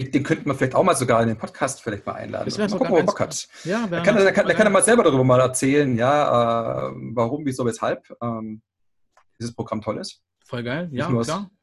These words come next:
Speaker 2: Bin ich voll dafür, bin ich doch, bin ich deiner Meinung.
Speaker 1: Behalten wir uns mal im Hinterkopf auf jeden Fall. <laughs>
Speaker 2: Auf jeden Fall, geil. Olli, welche kuriosen Anfragen hattest du schon? Also wirklich kurios.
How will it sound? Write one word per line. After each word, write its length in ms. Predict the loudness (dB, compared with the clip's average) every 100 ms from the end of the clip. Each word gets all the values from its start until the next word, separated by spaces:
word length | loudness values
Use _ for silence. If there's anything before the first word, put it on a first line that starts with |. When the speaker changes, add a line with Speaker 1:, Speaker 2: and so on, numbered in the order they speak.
| _ _ _
Speaker 2:
Bin 100 | -6
ich 120 | -4 -4
voll 140 | -8
dafür, 360 | -8 -6 -6 -6
bin 160 | -6
ich 80 | -6
doch, 140 | -8 -14 -18
bin 240 | -16 -10 -10
ich 160 | -10
deiner 200 | -10 -8
Meinung. 380 | -8 -8 -8 -10 -16 -20 -20 -20 _ _ _ _ _
Speaker 1:
Behalten 240 | 0 2 2
wir 40 |
uns 80 | 0
mal 60 | 0
im 60 |
Hinterkopf 340 | 0 0 -2 -8
auf 120 | -8
jeden 160 | -6 -4
Fall. 200 | -6 -6 -4
<laughs> 80 |
Speaker 2:
Auf 180 | 0 0 -2
jeden 120 | -6
Fall, 240 | -12 -14 _
geil. 280 | -6 -6 -8 -14 -20 -20 -20 -20 0
Olli, 360 | 2 4 2 -2
welche 500 | -2 0 0 -2 -2
kuriosen 760 | 0 2 4 2 2 0 -6 -8 -2
Anfragen 640 | -2 -2 -4 -6 -6 -8
hattest 260 | -8 -8 -10
du 60 |
schon? 240 | -10 -8 -4
Also 380 | 0 0 0 -8 _ _ -20 _ _
wirklich 260 | 2 2 2
kurios. 720 | 2 2 0 -2 -4 -6 -14